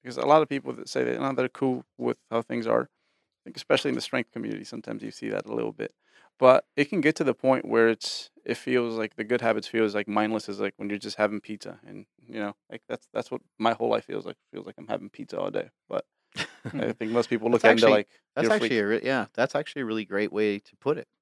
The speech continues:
Speaker 2: I think that makes a lot of sense
Speaker 1: Yeah.
Speaker 2: for people, like, 'cause if they're, they're kinda audible, their go-to is you know, that there's no food at home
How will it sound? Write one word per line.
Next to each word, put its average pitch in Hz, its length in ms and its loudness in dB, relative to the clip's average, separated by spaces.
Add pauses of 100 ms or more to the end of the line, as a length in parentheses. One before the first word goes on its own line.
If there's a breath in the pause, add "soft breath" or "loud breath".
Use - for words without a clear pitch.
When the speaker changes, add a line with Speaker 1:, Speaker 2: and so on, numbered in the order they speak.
(200)
Speaker 2:
I 98 60 -10
think 98 160 -10
that 98 140 0
makes 104 160 -2
a 107 60 -6
lot 104 140 0
of 95 60 -12
sense 156 280 -2
Speaker 1:
Yeah. 95 60 -6
Speaker 2:
for 98 120 -2
people, 98 400 -4
like, 101 200 0 (460 loud breath)
'cause 127 200 6
if 127 200 4
they're, 117 400 6 (320)
they're 117 180 4
kinda 113 380 2
audible, 107 480 2
their 98 140 0
go-to 101 720 2
is 95 560 -6 (600)
you 113 140 -2
know, 92 160 0
that 101 280 0
there's 95 200 -2
no 98 140 2
food 110 280 4
at 98 100 4
home 98 460 0